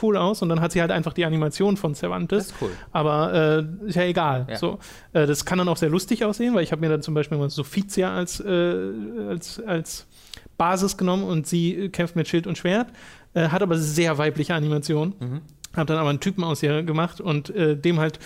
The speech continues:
Speaker 1: Rüstung gegeben und der sah dann total cool aus und, äh, steht halt in der Character Creation in so einer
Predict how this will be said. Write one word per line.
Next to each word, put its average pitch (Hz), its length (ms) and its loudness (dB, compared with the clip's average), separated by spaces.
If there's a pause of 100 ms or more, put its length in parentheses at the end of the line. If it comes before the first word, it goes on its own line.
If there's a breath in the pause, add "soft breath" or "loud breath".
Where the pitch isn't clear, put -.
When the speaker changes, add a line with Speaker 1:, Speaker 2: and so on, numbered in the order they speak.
(220 loud breath)
Speaker 1:
Rüstung 180 220 0
gegeben 160 220 2
und 143 80 0
der 143 80 2
sah 147 120 2
dann 151 120 0
total 165 240 -2 (120)
cool 202 100 4
aus 190 240 2 (320 loud breath)
und, 156 380 2
äh, 151 240 4
steht 170 260 0
halt 170 140 2
in 170 80 0
der 156 100 2
Character 160 400 2
Creation 156 380 2
in 143 80 0
so 147 60 2
einer 143 260 2